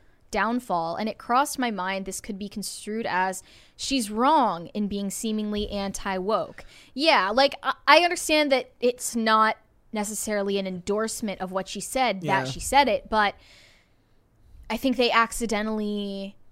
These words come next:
Speaker 1: uh,
Speaker 2: Made a good point
Speaker 1: th-,
Speaker 2: without,
Speaker 1: yeah, they
Speaker 2: yeah.
Speaker 1: accidentally made a good point, even if they intended it to seem ignorant.
Speaker 2: Also, a, a lot of times people, that argument was so rational, I don't understand where, in which point you don't,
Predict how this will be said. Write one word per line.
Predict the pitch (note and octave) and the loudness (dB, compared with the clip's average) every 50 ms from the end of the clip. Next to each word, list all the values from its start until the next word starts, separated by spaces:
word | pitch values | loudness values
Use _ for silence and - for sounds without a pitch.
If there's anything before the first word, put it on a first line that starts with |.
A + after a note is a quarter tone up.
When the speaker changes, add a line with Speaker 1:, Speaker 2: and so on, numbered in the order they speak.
| - - - - - - - - - - - | -20 -20 -20 -20 -20 -20 -20 -20 -18 -10 -6
Speaker 1:
uh, | G3 G3 F#3+ F#3 F#3 F#3 F3+ F3 E3+ | -4 -2 -2 -2 -2 -2 -2 0 0
Speaker 2:
Made | G3+ G3 F#3 | 2 2 2
a | F#3 | 2
good | F3+ G3 D#3+ - | 0 0 0 -2
point | - E3 D#3+ F3 - | -4 -4 -4 -6 -8
Speaker 1:
th-, | - | -8
Speaker 2:
without, | D3+ - D4+ G#3 - | -4 0 2 8 10
Speaker 1:
yeah, | - G4+ E4+ | 12 12 12
they | - E4 | 10 10
Speaker 2:
yeah. | F4+ F#4+ | 10 8
Speaker 1:
accidentally | G4+ G4 - - D#4+ F4 F4 F4 E4+ D#4 | 8 6 2 2 2 4 4 4 2 2
made | C#4+ C#4+ C#4 D4 | 6 6 8 8
a | D4 | 8
good | B3 C4+ B3+ A#3+ | 6 4 4 4
point, | - C#4+ C#4 C4+ C4 | 4 2 2 2 2
even | - C#4 C#4+ C#4+ D4+ | 0 0 0 0 0
if | D#4 D4 - | -2 0 0
they | C#4+ C#4 | 0 0
intended | C4 A#3 - - A#3 A#3+ A#3+ A#3+ A3 G#3+ | 0 0 0 0 0 0 0 0 0 -2
it | G#3 - | -4 -4
to | - G#3+ | -6 -8
seem | - - G#3+ G3+ G3 F#3+ | -8 -6 -6 -6 -6 -6
ignorant. | - F3+ F3 F#3 F#3 F#3+ F#3 - - - - - - | -8 -10 -10 -12 -12 -14 -16 -18 -20 -20 -14 -2 2
Speaker 2:
Also, | B3+ D#4 - - F#4 F#4 | 2 2 4 4 2 0
a, | F4 - - C4+ A#3+ | 0 -2 -4 -4 0
a | B3 | 2
lot | B3+ C#4 D4+ D4+ | 4 4 4 4
of | D4+ | 4
times | - B3+ C4+ C#4+ - - | 4 4 4 2 2 0
people, | - - C4 C#4 D4 C#4 B3+ A#3 G#3 G#3+ - - - - - - - - A#3+ | 0 0 0 0 -2 -2 -4 -4 -6 -8 -8 -8 -8 -10 -10 -8 -8 -8 0
that | A3+ F#3+ C4+ E4 E4 - - - - | 6 8 8 8 8 6 -2 -4 4
argument | G3+ A#3+ D4+ C4 B3 D4 D4+ - | 6 6 6 6 4 -2 0 0
was | A3+ - | 0 0
so | - - B3+ C4 | 4 6 6 6
rational, | A#3 F3 D3+ C#3+ D#3+ E3+ - - A#3+ B3+ C4 - - - | 6 4 2 2 2 2 2 2 2 2 2 2 4 6
I | F#3 G#3 | 6 6
don't | G3 A3 G#3 G3+ | 6 6 4 2
understand | G3+ G3+ F#3+ - - G#3 G3 F#3+ F3+ D3+ | 2 0 0 0 0 0 0 0 0 2
where, | F3 F3+ F#3 F#3 F#3 | 2 4 4 4 2
in | F#3 F#3 F3 F3 | 0 -2 -2 -2
which | F3 F3 - | -2 -2 -4
point | - - F#3 F3+ F3+ - D#3+ D#3 | -4 -2 -2 -2 -4 -4 -6 -6
you | F3 | -6
don't, | C#3+ A#2 - F3 E3 D#3+ E3 D#3+ - - - | -4 -2 0 0 0 0 -2 -6 -8 -12 -14